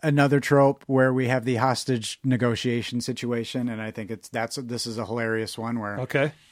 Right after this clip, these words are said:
Speaker 1: you know, he's like, "And you want a helicopter?" And the guy's like, "I don't want a helicopter." And the cop's like, "It's already done. We've ordered the helicopter. We can't take it back now." <laughs> So, a-, again, it's very ridiculous.
Speaker 2: You let go of one hostage, we'll cancel the
Speaker 1: Well,
Speaker 2: helicopter.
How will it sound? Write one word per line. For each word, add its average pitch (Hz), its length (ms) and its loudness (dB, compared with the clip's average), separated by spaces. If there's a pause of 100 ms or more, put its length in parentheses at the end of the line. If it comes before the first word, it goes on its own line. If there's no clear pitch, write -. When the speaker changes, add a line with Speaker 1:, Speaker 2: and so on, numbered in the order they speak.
(100)
Speaker 1:
you 127 80 -4
know, 113 220 -2
he's 113 260 -4
like, 110 300 -2 (120)
"And 156 200 2
you 151 80 2
want 143 160 2
a 131 40 2
helicopter?" 123 720 -2 (460)
And 113 260 -6
the 113 100 -6
guy's 113 260 -4
like, 120 160 0
"I 170 60 6
don't 196 160 2
want 165 120 0
a 135 40 4
helicopter." 117 680 -2
And 107 140 -6
the 113 80 -6
cop's 117 320 -2
like, 120 240 -2 (320)
"It's 117 160 -6
already 160 260 4
done. 143 380 2 (680)
We've 123 160 -6
ordered 156 260 2
the 151 100 4
helicopter. 143 520 0
We 120 100 -4
can't 147 240 0
take 156 160 2
it 123 80 -4
back 143 280 2
now." 110 320 -4 (220)
<laughs> 143 80 -10 (280)
So, 180 440 0 (200)
a-, 196 220 0
again, 156 260 0
it's 135 140 -6
very 196 340 -2
ridiculous. 131 540 -2
Speaker 2:
You 143 80 2
let 160 200 4
go 175 160 8
of 147 100 2
one 165 160 4
hostage, 165 480 4
we'll 151 100 6
cancel 160 460 2
the 156 100 4
Speaker 1:
Well, 160 220 6
Speaker 2:
helicopter. 151 240 6